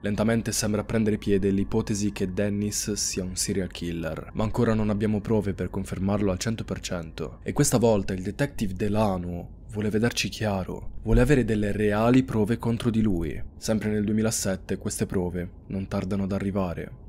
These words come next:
Visti i nuovi sospetti, vengono svolte delle nuove analisi del D N A.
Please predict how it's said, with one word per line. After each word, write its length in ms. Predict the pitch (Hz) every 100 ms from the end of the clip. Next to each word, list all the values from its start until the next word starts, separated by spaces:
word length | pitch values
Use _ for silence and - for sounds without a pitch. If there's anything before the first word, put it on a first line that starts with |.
| -
Visti 220 | 127 -
i 40 | 120
nuovi 200 | 123 120
sospetti, 720 | - 104 - 110 90 - 92
vengono 320 | 90 107 113
svolte 340 | 110 123 139 110
delle 220 | 107 101
nuove 540 | 101 110 117 117 123
analisi 540 | - 120 95 90 92 98
del 160 | 101
D 120 | 101 107
N 120 | 110 113
A. 160 | -